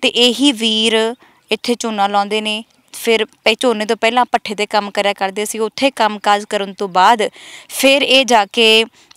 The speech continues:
ਘਰੇ ਆਪਣੀ ਮਾਂ ਦੇ ਹੱਥ 'ਤੇ ਪੈਸੇ ਧਰਦੇ ਨੇ, ਉਹ ਘਰ ਦੇ ਵਿੱਚ ਰੋਟੀ ਪੱਕਦੀ ਆ। ਜਿੱਥੇ ਹੁਣ ਤੁਸੀਂ ਝੋਨਾ ਲਾ ਰਹੇ ਹੋ, ਇਹ ਵੀਰ ਹੁਣੀ ਤੁਹਾਨੂੰ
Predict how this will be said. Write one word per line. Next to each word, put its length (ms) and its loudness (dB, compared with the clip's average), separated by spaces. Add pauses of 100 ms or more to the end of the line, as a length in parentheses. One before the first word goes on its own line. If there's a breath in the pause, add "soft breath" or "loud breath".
(120)
ਘਰੇ 200 4
ਆਪਣੀ 220 -2
ਮਾਂ 240 -4
ਦੇ 120 -8
ਹੱਥ 180 -8
'ਤੇ 120 -8
ਪੈਸੇ 300 -6
ਧਰਦੇ 320 -6
ਨੇ, 160 -4
ਉਹ 60 -4
ਘਰ 200 -2
ਦੇ 140 -10
ਵਿੱਚ 240 -8
ਰੋਟੀ 240 -8
ਪੱਕਦੀ 440 -6
ਆ। 60 -6 (320 loud breath)
ਜਿੱਥੇ 280 -6
ਹੁਣ 160 0
ਤੁਸੀਂ 200 -6
ਝੋਨਾ 320 0
ਲਾ 220 2
ਰਹੇ 100 -2
ਹੋ, 200 -4 (100)
ਇਹ 420 0 (120)
ਵੀਰ 300 -6
ਹੁਣੀ 180 -8
ਤੁਹਾਨੂੰ 500 -6